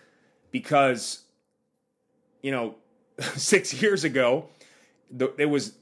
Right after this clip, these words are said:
very little work, and we had so many more members and, and, and interest in what we were doing. And now it's, like, ten times the work, and, you know, we have a fraction, uh, you know, let's say, I don't know, a third to a half of what it was at its peak.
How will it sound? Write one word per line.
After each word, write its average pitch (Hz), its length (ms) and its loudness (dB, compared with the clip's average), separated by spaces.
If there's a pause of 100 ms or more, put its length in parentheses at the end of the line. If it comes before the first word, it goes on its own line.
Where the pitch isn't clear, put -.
(200)
very 165 260 -2
little 160 260 4
work, 143 360 2
and 123 160 -6
we 123 100 -6
had 123 180 0
so 147 120 -6
many 131 120 -2
more 117 180 -4
members 117 460 -2
and, 113 100 -14
and, 113 260 -8
and 107 160 -10
interest 120 440 -6
in 113 60 -6
what 113 120 -6
we 110 80 -6
were 101 100 -6 (140)
doing. 104 240 -6 (320)
And 117 140 -4
now 135 400 2
it's, - 260 -8
like, 117 440 -2
ten 147 200 -4
times 139 380 -4
the 127 80 -2
work, 117 440 -2 (480)
and, 131 340 -2
you 127 100 -6
know, 120 180 0
we 123 180 -4
have 131 140 2
a 117 60 -6
fraction, 127 680 -2 (520)
uh, 113 260 -2
you 165 60 -4
know, 117 260 -6
let's 127 160 -6
say, 117 160 -4
I 104 60 -6
don't 101 100 -8
know, 80 60 -14
a - 60 -20
third 113 240 -4
to 110 100 -6
a 92 40 -10
half 110 220 -2
of 107 80 -10
what 107 160 -4
it 104 60 -6
was 107 240 -2
at 101 60 -8
its 95 120 -12
peak. - 420 -8